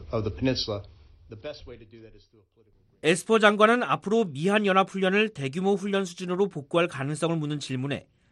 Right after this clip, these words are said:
Speaker 2: 현 수준으로도 대비태세는 문제가 없다고 대답했습니다.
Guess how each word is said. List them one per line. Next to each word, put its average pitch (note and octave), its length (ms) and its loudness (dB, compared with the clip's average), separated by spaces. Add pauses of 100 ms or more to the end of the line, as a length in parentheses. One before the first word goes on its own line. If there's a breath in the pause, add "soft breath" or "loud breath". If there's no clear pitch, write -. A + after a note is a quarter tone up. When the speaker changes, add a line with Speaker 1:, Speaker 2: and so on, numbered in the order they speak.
(220)
Speaker 2:
현 A3 260 0
수준으로도 G3 640 0
대비태세는 E3 880 -2
문제가 D3 400 4
없다고 C#3+ 340 0
대답했습니다. G#2+ 760 -10